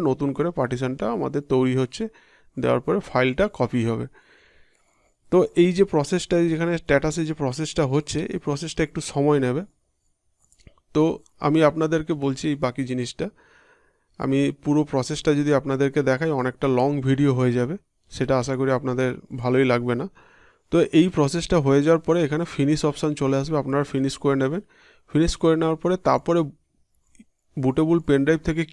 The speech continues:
যেভাবে আপনারা ওএস বুট করেন, সেই সেম প্রসেসে আপনারা বুট করবেন। যে কোনো আনসাপোর্টেড পিসিতে আপনারা Windows ইলেভেন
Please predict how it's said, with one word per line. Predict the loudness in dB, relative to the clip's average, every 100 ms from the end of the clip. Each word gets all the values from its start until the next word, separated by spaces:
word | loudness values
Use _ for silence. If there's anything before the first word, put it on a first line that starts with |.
| -2
যেভাবে | 0 2 2 4 2
আপনারা | 0 0 2
ওএস | 2 2 0 -2
বুট | -2 -2
করেন, | -2 -2 -6 -16 -20 _ _
সেই | -4 0
সেম | 0 2
প্রসেসে | 0 0 0 0 2
আপনারা | 2 0 2
বুট | -2 -2 0
করবেন। | 0 0 -4 _ _ _ -6 -2
যে | 0
কোনো | 0 0 2 2
আনসাপোর্টেড | 2 0 0 0 -2 -2 -8 _ _ _ _ _ _ _ -2
পিসিতে | 0 -2 0 -2 0
আপনারা | -2 0 0 2
Windows | 2 2 0 -2 -2
ইলেভেন | 0 0 -2